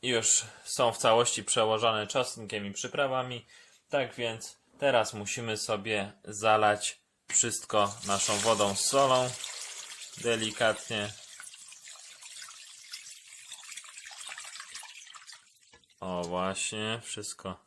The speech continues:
nam się tutaj pokryło. I teraz na sam koniec jeszcze przykrywamy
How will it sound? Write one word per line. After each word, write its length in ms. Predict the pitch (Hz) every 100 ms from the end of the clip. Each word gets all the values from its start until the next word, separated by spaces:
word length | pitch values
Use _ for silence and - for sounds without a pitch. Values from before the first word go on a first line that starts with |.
| _ _ _ _ _ _ _ _ _ _ _ _ _ _ _ _ _ _ _
nam 240 | 113 107 98
się 120 | 107
tutaj 340 | 107 104 98
pokryło. 760 | 92 143 139 143 147 139 139 - - - - - - -
I 120 | 196
teraz 400 | 180 151 143 143
na 120 | 135
sam 280 | 143 147 135
koniec 440 | 143 139 131 120
jeszcze 580 | 127 123 - - 127 120 117 - - - _ -
przykrywamy 880 | 170 156 151 135 135 127 123 120